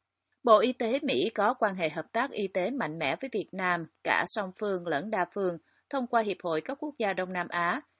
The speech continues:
Diễn đàn Hợp tác Kinh tế Châu Á-Thái Bình Dương apec và chương trình nghị sự an ninh y tế toàn cầu. Bộ Tư lệnh Ấn Độ Dương-Thái Bình Dương cho biết, kể từ khi bình thường hóa quan hệ vào năm một nghìn chín trăm chín mươi lăm,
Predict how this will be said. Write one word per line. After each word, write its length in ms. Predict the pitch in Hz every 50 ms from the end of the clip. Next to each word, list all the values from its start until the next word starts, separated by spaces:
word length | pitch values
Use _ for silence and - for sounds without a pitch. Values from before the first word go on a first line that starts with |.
| _ _ -
Diễn 200 | 180 190 220 247
đàn 220 | 233 202 185 175 151
Hợp 120 | 180 175 - _
tác 200 | - 247 269 -
Kinh 180 | - 220 196 185
tế 200 | 196 185 214 262
Châu 140 | - 240 208
Á-Thái 360 | - - 185 202 226 - 277
Bình 200 | 254 214 185 160
Dương 220 | 170 185 190 185 175 -
apec 420 | - 185 180 - - 247 294 - _ _ _ _ _ _ _ -
và 140 | 226 247 240
chương 200 | 240 - 269 247
trình 160 | 247 233 208 190 -
nghị 240 | - 185 175 160 147 170 - -
sự 140 | 185 165
an 240 | 160 - - 190 202
ninh 160 | 202 196 180
y 160 | - - 190 190 -
tế 220 | 180 175 185 247 262
toàn 140 | - 202 175 160
cầu. 300 | - 175 165 165 160 151 - _ _ _ _ _ _ _ _ _ _ _ _ _ _ -
Bộ 140 | 247 240 233 233
Tư 100 | 254 254
lệnh 260 | 247 226 202 185 170
Ấn 220 | - - 220 247 294
Độ 100 | 233 180
Dương-Thái 420 | 170 196 214 202 196 214 220 269
Bình 200 | 240 214 180 165
Dương 200 | 170 196 196 190
cho 120 | 185 196
biết, 280 | 180 - 220 269 311 339 - _ _ _ _ -
kể 160 | - - - -
từ 120 | - 202 185 -
khi 180 | 208 208 202
bình 180 | 180 180 175 170
thường 200 | - 185 175 165 -
hóa 220 | 190 185 180 247 226 -
quan 160 | 214 196 180
hệ 200 | 175 175 160 156
vào 140 | - 170 165
năm 160 | 180 180 180
một 80 | 175 170
nghìn 100 | 165 160 156
chín 260 | - 185 196 233 254 -
trăm 140 | 226 190 190 185
chín 220 | - - 190 214 269
mươi 100 | 277 226
lăm, 280 | 185 190 190 190 180